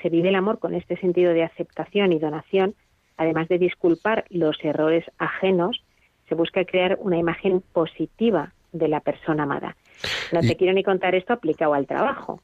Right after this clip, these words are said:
Speaker 1: ¿eh?
Speaker 2: Bueno.
Speaker 1: Si nos dedicamos a destruir la imagen de los demás, que si profundizas en el mandamiento del "no matarás",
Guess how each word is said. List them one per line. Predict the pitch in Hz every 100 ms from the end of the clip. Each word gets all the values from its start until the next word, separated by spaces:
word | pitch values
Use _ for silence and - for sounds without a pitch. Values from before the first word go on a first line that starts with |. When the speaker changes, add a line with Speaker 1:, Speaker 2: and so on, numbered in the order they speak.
| -
Speaker 1:
¿eh? |
Speaker 2:
Bueno. | 78 104 104 _ _ _ -
Speaker 1:
Si | 147
nos | 156
dedicamos | 156 143 143 170 175 165 156 -
a | 165 160 156 156 - _ -
destruir | 160 160 - - 160 180 208 170 -
la | 156 147
imagen | 151 180 - - 160 160 -
de | 151 151
los | 143 135
demás, | 143 170 185 240 _ _ _ _ _ _ _
que | 175 165 160 160 151 165 -
si |
profundizas | 151 147 - 156 156 175 175 175
en | 180 165 160
el | 160
mandamiento | 160 160 156 156 180 180 160
del | 147
"no | 160
matarás", | 180 170 160 175 185